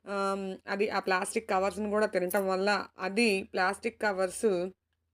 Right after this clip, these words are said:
దాని కడుపులోకి చేరి దాని యొక్క జీర్ణక్రియ దెబ్బతిని ఆహార నాళాల్లో చిక్కుకుపోయి ప్రాణాంతక పరిస్థితులకు దారితీస్తుంది.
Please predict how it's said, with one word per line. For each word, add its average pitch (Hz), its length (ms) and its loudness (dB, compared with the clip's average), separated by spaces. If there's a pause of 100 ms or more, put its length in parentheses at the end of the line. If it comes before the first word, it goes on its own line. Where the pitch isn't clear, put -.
(340)
దాని 190 380 4
కడుపులోకి 214 560 6
చేరి 190 340 6
దాని 185 260 4
యొక్క 180 200 4
జీర్ణక్రియ 185 640 4
దెబ్బతిని 196 680 4 (840)
ఆహార 214 560 6
నాళాల్లో 214 520 4
చిక్కుకుపోయి 208 720 2
ప్రాణాంతక 220 800 2
పరిస్థితులకు 202 580 0
దారితీస్తుంది. 185 800 2